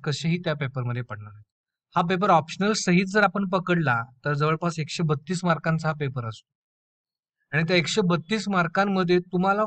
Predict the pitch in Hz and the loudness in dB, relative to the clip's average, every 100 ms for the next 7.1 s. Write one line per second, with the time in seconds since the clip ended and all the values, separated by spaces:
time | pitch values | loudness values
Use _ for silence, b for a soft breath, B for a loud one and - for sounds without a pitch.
0 | 214 - 214 _ - 160 135 - - _ | -4 -6 -6 _ -2 -2 -2 -10 -20 _
1 | _ _ _ _ _ _ - - 185 170 | _ _ _ _ _ _ -14 -4 2 2
2 | 185 185 202 - 196 175 175 - 180 175 | 2 0 -4 -4 0 2 2 0 0 0
3 | - 170 151 156 139 131 131 123 123 - | -2 -2 0 0 0 -2 -2 -4 -6 -6
4 | 160 165 _ _ _ _ _ _ - 123 | -8 -10 _ _ _ _ _ _ -12 -4
5 | 170 226 _ b b 131 135 170 190 180 | -4 -6 _ b b -2 0 0 0 0
6 | 190 180 170 160 170 165 196 - - 160 | 2 2 2 0 0 -4 -4 -8 -2 0